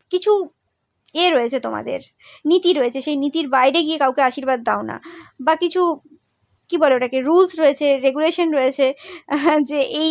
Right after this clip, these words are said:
এই জিনিসগুলো থাকবে তারপর আমার আশীর্বাদ ফলবে, এরম টাইপের কিছু রেখেছো এই জন্মে। কারণ তোমরা চাও না <laughs> যে এরকমভাবে আবার কিছু ঘটনা ঘটুক, ওকে।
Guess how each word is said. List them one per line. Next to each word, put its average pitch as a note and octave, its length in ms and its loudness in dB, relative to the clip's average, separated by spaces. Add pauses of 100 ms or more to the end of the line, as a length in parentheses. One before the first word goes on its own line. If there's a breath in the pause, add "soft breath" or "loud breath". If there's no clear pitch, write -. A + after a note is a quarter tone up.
এই D#4 140 0
জিনিসগুলো C#4+ 420 -4
থাকবে C#4+ 320 0
তারপর C4+ 420 2
আমার C4+ 200 0
আশীর্বাদ C4 420 -2 (100)
ফলবে, B3+ 240 -4
এরম F4+ 220 0
টাইপের E4 260 -2
কিছু D#4 260 -8 (340 loud breath)
রেখেছো F4+ 300 2
এই D4+ 100 2
জন্মে। C4 340 -6
কারণ D4 300 2
তোমরা C#4+ 260 4
চাও E4 260 4
না C#4 160 0
<laughs> D4+ 500 2
যে C#4+ 220 2 (420 loud breath)
এরকমভাবে E4 640 2
আবার C#4 260 4
কিছু D4 200 -8
ঘটনা C4+ 360 -4
ঘটুক, C#4 360 -2 (560 soft breath)
ওকে। D4+ 280 0